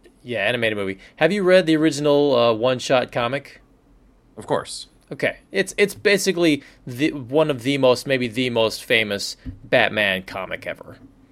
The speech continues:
Speaker 1: Uh, which is
Speaker 2: Yeah,
Speaker 1: whole
Speaker 2: 'cause, I mean, I read it as a kid, so I was shocked. I was like, "Oh shit!" Like, I was kinda like, "I shouldn't be reading this, but I'm going to." <laughs>
Speaker 1: Yeah. No, it's, it's, it's one of those things where Alan Moore,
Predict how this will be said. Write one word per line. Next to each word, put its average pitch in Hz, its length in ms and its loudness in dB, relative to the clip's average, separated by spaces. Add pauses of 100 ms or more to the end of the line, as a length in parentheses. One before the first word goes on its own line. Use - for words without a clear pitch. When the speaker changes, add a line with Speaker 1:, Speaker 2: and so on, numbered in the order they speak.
(240)
Speaker 1:
Uh, 98 180 -4
which 113 180 -4
is 202 100 2
Speaker 2:
Yeah, 185 60 2
Speaker 1:
whole 135 80 0
Speaker 2:
'cause, 180 120 -10
I 170 80 -10
mean, 151 540 -8
I 147 60 -4
read 156 200 4
it 156 40 2
as 127 120 -2
a 131 60 0
kid, 117 400 0
so 95 180 -4
I 90 240 0
was 92 100 -4
shocked. 104 420 2 (500)
I - 40 -16
was 87 100 -14
like, 85 120 -4
"Oh 156 200 -2
shit!" 160 280 -2 (280)
Like, 98 200 -2
I 104 140 6
was 123 100 2
kinda 104 160 -4
like, 87 300 0
"I 123 80 2
shouldn't 101 260 -6
be 110 100 -4
reading 113 280 -4
this, 78 320 -10
but 82 280 -4
I'm 90 120 -6
going 113 220 0
to." 92 240 -4 (120)
<laughs> - 100 -20
Speaker 1:
Yeah. 104 340 -2 (1000)
No, 143 100 0
it's, - 220 -6
it's, 135 220 -10
it's 139 180 -6
one 185 120 0
of 180 60 -2
those 160 120 -4
things 165 260 -2
where 123 340 2
Alan 147 280 4
Moore, 120 440 0